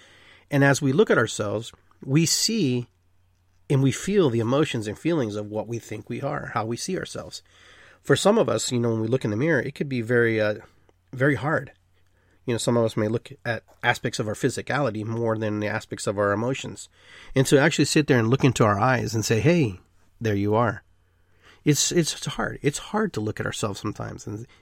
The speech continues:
and acknowledge ourselves and embrace ourselves.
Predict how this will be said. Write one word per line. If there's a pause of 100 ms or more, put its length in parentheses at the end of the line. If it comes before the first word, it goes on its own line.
(140)
and
acknowledge
ourselves (260)
and
embrace
ourselves.